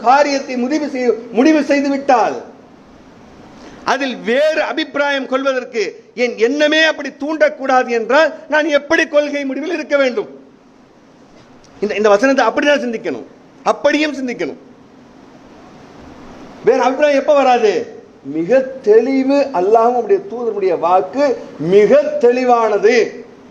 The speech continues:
என்ற புரிதல் மேலோங்கி நிற்கும் பொழுது வேறு அபிப்பிராயத்திற்கு வேலையே இருக்காது. யார் அதை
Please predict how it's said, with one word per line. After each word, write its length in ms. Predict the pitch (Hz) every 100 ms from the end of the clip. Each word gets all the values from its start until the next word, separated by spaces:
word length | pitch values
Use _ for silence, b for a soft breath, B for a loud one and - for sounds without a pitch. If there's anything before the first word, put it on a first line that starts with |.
| -
என்ற 360 | 175 220 208 202
புரிதல் 600 | - 240 277 277 254 180
மேலோங்கி 560 | 196 247 269 311 311
நிற்கும் 300 | 285 262 254
பொழுது 500 | 233 220 202 170 - - -
வேறு 280 | 160 226 220
அபிப்பிராயத்திற்கு 880 | - 233 240 240 226 226 226 254
வேலையே 480 | 175 185 226 233 254
இருக்காது. 580 | 247 220 202 180 - - - - - - - - - - - - - - - - - - - - - - - - - - - - - - - - - - - - - - - - 180 240 233 185 208 196 240 247 277 269 262 247 214 170 - - - 143
யார் 600 | 180 208 254 269 269 -
அதை 540 | 185 202 294 285